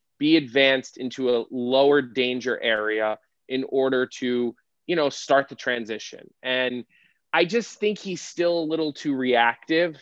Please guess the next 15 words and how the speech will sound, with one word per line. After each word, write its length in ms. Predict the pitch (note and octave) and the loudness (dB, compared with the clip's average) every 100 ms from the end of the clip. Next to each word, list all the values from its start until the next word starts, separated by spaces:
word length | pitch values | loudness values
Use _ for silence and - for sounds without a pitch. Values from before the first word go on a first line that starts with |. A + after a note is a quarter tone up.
| _ _ _ - | _ _ _ -4
You 100 | C#3 | 0
know, 80 | |
I 100 | C3+ | 4
don't 180 | E3 F3 - | 4 0 -2
think 180 | E3 | -6
he's 240 | D#3 E3+ C#3+ | -6 -8 -4
in 140 | C#3 | -4
front 400 | C3+ - C#3 C#3+ | -6 -2 2 2
of 160 | C#3 A#2+ | 0 -4
the 60 | |
play 360 | A2 - A#2+ A2 | -8 0 2 2
enough. 320 | G#2+ G#2 - _ _ | -2 -8 -10 _ _
And, 260 | B2 A#2 - | -6 -4 -4
and 240 | B2+ A#2+ | -4 -6
so 500 | - C3+ C3 C3 B2+ | -2 2 4 2 0